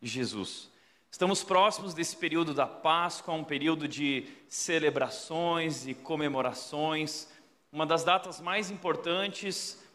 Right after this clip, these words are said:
da fé cristã, tão conhecida, mas ao mesmo tempo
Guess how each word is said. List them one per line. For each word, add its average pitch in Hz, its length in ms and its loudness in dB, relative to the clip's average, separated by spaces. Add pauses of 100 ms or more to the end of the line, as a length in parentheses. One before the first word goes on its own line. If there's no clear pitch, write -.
(100)
da 147 200 0
fé 170 260 0
cristã, 170 640 2
tão 196 200 0
conhecida, 196 960 0 (520)
mas 160 240 4
ao 165 60 4
mesmo 170 340 2
tempo 165 600 0